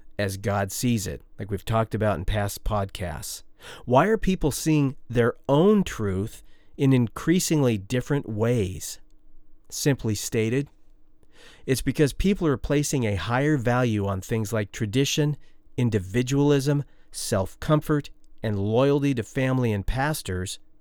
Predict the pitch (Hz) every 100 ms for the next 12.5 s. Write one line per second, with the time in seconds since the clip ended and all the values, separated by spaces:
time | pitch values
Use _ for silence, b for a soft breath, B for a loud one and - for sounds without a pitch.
0 | _ B B B 117 110 - 160 - 127
1 | 110 - 151 98 - - - - - -
2 | - 117 110 107 104 117 113 104 101 101
3 | - 101 92 - - - - - - -
4 | - - - - - - - - - 175
5 | 233 - 208 175 170 160 120 117 120 120
6 | - 110 95 110 113 110 104 101 98 107
7 | 104 92 - 139 160 143 110 113 110 110
8 | - 107 101 117 101 - 127 127 123 107
9 | 92 101 110 - 101 104 113 - 92 87
10 | - - 113 110 - 82 82 - _ -
11 | B B B 151 165 - 180 156 123 117
12 | - 117 104 95